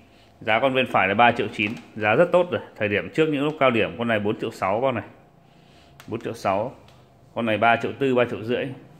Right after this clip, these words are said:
Đấy. Những cái lúc cao điểm, đỉnh điểm của nó là như vậy.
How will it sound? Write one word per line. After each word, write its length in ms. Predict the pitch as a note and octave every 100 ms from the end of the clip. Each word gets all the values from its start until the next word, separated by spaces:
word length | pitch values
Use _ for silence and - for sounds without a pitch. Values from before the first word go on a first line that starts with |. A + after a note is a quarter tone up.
| - - - -
Đấy. 100 | G2+ - - - - - - - -
Những 140 | B2 B2
cái 80 |
lúc 120 | B2 D3
cao 120 | B2
điểm, 300 | A#2 F#2+ E2
đỉnh 160 | G2+ F#2+
điểm 200 | F#2 E2
của 80 | E2
nó 60 |
là 100 | G#2
như 120 | A2
vậy. 140 | G#2+